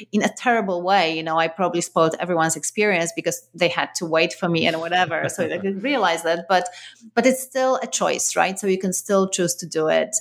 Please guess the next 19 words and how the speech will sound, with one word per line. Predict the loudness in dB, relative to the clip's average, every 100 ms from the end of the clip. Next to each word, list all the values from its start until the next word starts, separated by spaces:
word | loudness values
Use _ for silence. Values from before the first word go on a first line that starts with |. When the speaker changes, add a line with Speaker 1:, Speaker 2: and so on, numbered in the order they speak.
| -2
Speaker 1:
and | -4 2
then | 2 2
do | 0
it | 0
again | 2 2 2
and | 0
again | 0 2
and | 0
again. | 2 2 2
And | -2 -2
eventually, | -2 -2 -4 -4 -4 -4 -6 -14 _ -20 _ _ _ -8
hopefully | -4 -4 -2 -2
you | -2 0
build | 0 2
up | 0 0
the | -6
fitness | -8 -10 -8 -2
level | -2 0 -2
to, | -2 -4